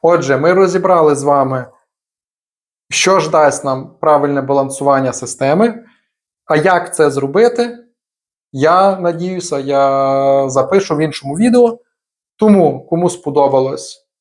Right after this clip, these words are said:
ставимо вподобайки, кому ні, також ось ставимо або не ставимо, коментуємо, запитуємо, буду радий відповідати.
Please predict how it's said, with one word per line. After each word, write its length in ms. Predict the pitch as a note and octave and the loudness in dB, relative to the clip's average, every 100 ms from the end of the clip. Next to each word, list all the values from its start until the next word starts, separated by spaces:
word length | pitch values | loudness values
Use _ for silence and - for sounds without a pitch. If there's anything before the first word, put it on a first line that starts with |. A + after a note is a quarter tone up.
| _ _ _ _ _ | _ _ _ _ _
ставимо 340 | - D#3+ C#3 B2+ | -4 0 0 0
вподобайки, 520 | D#3 F3 A#3+ B3+ G3+ | -2 2 2 2 -2
кому 260 | - D#3 | -2 -2
ні, 180 | D3+ C3 | -2 -4
також 480 | - - G3+ G3 G3+ | -8 -4 -4 -2 0
ось 100 | F#3+ | 0
ставимо 300 | F#3+ F#3 D3 | 2 0 2
або 160 | A#2+ A#2 | 0 0
не 160 | D#3 | -2
ставимо, 580 | - F3 E3 D3+ C#3+ - _ _ - | 0 0 2 0 -4 -8 _ _ -8
коментуємо, 840 | D3 C3+ C3+ A#3 A3 G3+ F#3 - _ - | -4 -4 0 2 4 2 -2 -10 _ -4
запитуємо, 640 | C3+ - G3 G3 F3 D#3 | -2 2 0 2 0 0
буду 300 | D3 D3 C3+ | -2 0 2
радий 560 | C3 C3 B2+ A#2+ A2+ _ - | 2 0 0 -4 -8 _ -10
відповідати. 800 | C3 C3 C3 C3+ F3 G3 F#3 | -10 -8 -6 0 2 2 -4